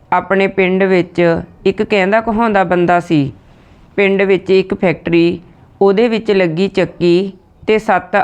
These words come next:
ਅੱਠ ਖੇਤਾਂ ਦਾ ਮਾਲਕ ਸੀ ਮੁਖਤਿਆਰ ਸਿੰਘ। ਮੁਖਤਿਆਰ ਸਿੰਘ ਨੂੰ ਪੂਰਾ ਪਿੰਡ ਜਾਣਦਾ ਸੀ ਤੇ ਹਰ ਕੋਈ ਉਹਦੀ ਇੱਜ਼ਤ ਵੀ ਕਰਦਾ ਸੀ। ਮੁਖਤਿਆਰ ਸਿੰਘ ਦਾ ਪਰਿਵਾਰ ਵੀ ਕਾਫੀ ਵੱਡਾ ਸੀ,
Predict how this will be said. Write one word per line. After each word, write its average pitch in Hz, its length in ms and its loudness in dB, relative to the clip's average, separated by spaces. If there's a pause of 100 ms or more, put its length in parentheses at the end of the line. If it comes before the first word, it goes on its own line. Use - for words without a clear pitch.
(120)
ਅੱਠ 175 180 -4
ਖੇਤਾਂ 196 460 -2
ਦਾ 196 140 0
ਮਾਲਕ 175 380 0
ਸੀ 165 220 0
ਮੁਖਤਿਆਰ 180 480 0
ਸਿੰਘ। 156 440 -2 (1120)
ਮੁਖਤਿਆਰ 202 540 0
ਸਿੰਘ 196 280 -2
ਨੂੰ 214 180 -2
ਪੂਰਾ 214 520 0
ਪਿੰਡ 185 300 -2
ਜਾਣਦਾ 180 480 0
ਸੀ 180 400 -2 (260)
ਤੇ 214 140 2
ਹਰ 196 220 0
ਕੋਈ 233 240 -2
ਉਹਦੀ 202 200 2
ਇੱਜ਼ਤ 208 460 -2
ਵੀ 240 140 -2
ਕਰਦਾ 165 340 0
ਸੀ। 151 280 -2 (720)
ਮੁਖਤਿਆਰ 175 480 0
ਸਿੰਘ 175 260 -2
ਦਾ 202 140 0
ਪਰਿਵਾਰ 175 500 0
ਵੀ 185 140 -2
ਕਾਫੀ 196 400 -2
ਵੱਡਾ 175 380 0
ਸੀ, 165 320 -2